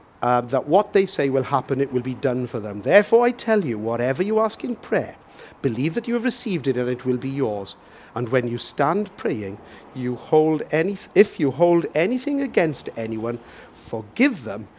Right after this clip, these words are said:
so that your Father in heaven may forgive you your sins." What an interesting passage of Scripture. Let's pray.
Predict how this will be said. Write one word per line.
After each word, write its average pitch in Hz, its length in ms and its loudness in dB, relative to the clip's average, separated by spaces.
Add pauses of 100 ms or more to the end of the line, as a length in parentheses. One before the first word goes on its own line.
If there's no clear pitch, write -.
(140)
so - 180 -6
that 117 220 -6
your 113 100 -6
Father 135 680 2
in 113 180 -6
heaven 110 540 -8 (340)
may 120 220 -2
forgive 120 680 -4
you 107 380 -6 (500)
your 101 380 -8
sins." - 640 -14 (640)
What 294 160 6
an 214 100 6
interesting 156 380 0
passage 139 340 0
of 123 60 -4
Scripture. - 400 -10 (640)
Let's 202 160 4
pray. 127 280 2